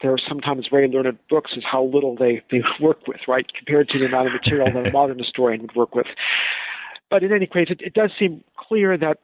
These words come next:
Speaker 1: the early, uh, believers, as, as the historian Fred Donner would, would call them, or, or Muslims, did want to really strengthen and plant very ardent, strong monotheism in a, in a broad region. The, uh,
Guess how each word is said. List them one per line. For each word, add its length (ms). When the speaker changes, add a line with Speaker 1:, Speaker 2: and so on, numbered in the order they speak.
Speaker 1:
the 220
early, 340
uh, 200
believers, 560
as, 120
as 100
the 60
historian 460
Fred 160
Donner 320
would, 220
would 140
call 240
them, 160
or, 280
or 120
Muslims, 540
did 180
want 300
to 200
really 240
strengthen 440
and 100
plant 340
very 260
ardent, 340
strong 420
monotheism 720
in 140
a, 100
in 100
a 40
broad 320
region. 460
The, 180
uh, 120